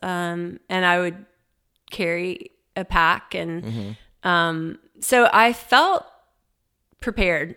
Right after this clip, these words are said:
Speaker 1: I did, and, and actually, you know, the, the walking was, um, the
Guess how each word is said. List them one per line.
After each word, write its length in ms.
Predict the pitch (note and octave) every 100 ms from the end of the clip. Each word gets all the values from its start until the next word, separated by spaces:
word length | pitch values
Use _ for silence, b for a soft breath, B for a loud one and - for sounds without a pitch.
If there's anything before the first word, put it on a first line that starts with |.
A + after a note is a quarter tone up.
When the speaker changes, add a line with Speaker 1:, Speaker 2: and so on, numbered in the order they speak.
| -
Speaker 1:
I 160 | A#3
did, 360 | A3+ A3+ G#3 F#3
and, 220 | F#3 F3+ -
and 180 | G#3 G#3
actually, 640 | G#3+ - G#3 F#3 F3+ -
you 80 | F#3
know, 100 | F3
the, 220 | E3+ E3 - -
the 140 | F#3
walking 580 | E3 E3 G3 G3 F3+ E3+
was, 460 | E3+ E3+ F3 F3 - b b b b b _
um, 440 | F3 E3+ D#3 - - _ _ _ _ _ _ _ _ _ _
the 160 | F3+ F#3